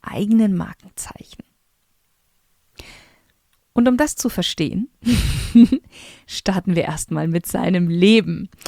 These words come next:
Gianni Agnelli wurde neunzehnhunderteinundzwanzig in eine Familie hineingeboren, die mehr als nur wohlhabend war.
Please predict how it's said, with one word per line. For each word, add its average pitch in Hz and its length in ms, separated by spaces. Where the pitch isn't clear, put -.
Gianni 277 300
Agnelli 226 540
wurde 226 180
neunzehnhunderteinundzwanzig 214 1600
in 233 240
eine 226 280
Familie 233 420
hineingeboren, 170 1000
die 214 360
mehr 214 680
als 196 300
nur 196 320
wohlhabend 165 680
war. - 200